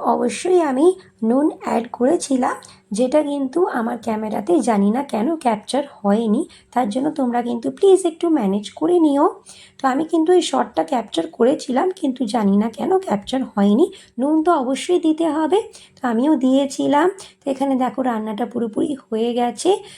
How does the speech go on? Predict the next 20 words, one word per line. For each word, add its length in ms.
তো 80
এই 160
রেসিপিটা 540
তোমরা 300
অবশ্যই 360
ট্রাই 280
করে 220
দেখো, 260
আশা 260
করছি 320
তোমাদের 420
ভালো 300
লাগবে। 380
তাহলে 240
চলো 280
দেখা 260
হবে 240
আবার 240
আগামী 380
পর্বে। 380